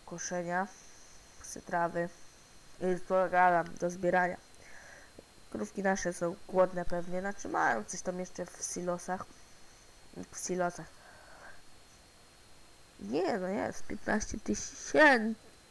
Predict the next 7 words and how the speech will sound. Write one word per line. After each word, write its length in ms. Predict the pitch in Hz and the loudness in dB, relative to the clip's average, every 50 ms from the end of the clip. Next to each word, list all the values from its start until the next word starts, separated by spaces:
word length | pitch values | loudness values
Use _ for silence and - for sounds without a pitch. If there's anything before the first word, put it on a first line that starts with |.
| - - - - - - - - - - - - - - - - - | -20 -20 -20 -20 -20 -20 -20 -20 -20 -20 -20 -20 -20 -20 -20 -20 -12
Coś 300 | - - - 233 240 - | -6 -2 0 0 0 -2
tu 160 | - - - 214 | -4 -4 -2 0
jest 300 | 214 208 214 - - - | 0 0 0 -2 -6 -8
nie 120 | 214 208 | -8 -8
tak. 320 | - - 208 202 202 202 - - - - - - - - - - - - - - - - - - - - - - - - - - - - - - - - - - - - - - - - - - - - - - | -6 -2 -2 0 -2 -2 -4 -10 -20 -20 -20 -20 -20 -20 -20 -20 -20 -20 -20 -20 -20 -20 -20 -20 -20 -20 -20 -20 -20 -20 -20 -20 -20 -20 -20 -20 -20 -20 -20 -20 -20 -20 -20 -20 -20 -20 -20 -20 -20 -18 -14 -10
Ale 240 | - 202 202 208 208 | -8 -6 -6 -6 -6
dobra. 420 | 208 208 202 196 190 185 - 196 | -6 -6 -6 -6 -6 -8 -10 -16